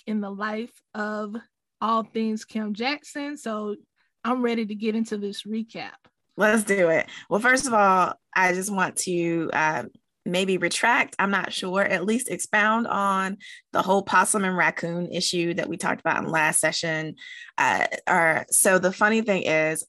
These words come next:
Speaker 2: as we were recording last week's conversation about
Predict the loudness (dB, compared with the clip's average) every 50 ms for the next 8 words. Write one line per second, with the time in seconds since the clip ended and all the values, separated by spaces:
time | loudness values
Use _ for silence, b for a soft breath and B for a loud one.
0 | _ -2 2 2 4 4 4 2 0 -2 -4 -4 -4 -4 -2 0 0 0 0 0
1 | -4 -8 -8 -4 0 2 2 2 2 0 -4 -4 -4 -2 0 2 2 2 2 2
2 | 0 -2 -2 -6 -6 -6 -6 -2 0 2 2 2 0 0 0 0 -2 -2 -2 -4
3 | -4 -4 -4 -2 -2 0 2 4 4 4 4 4 2 -2 -8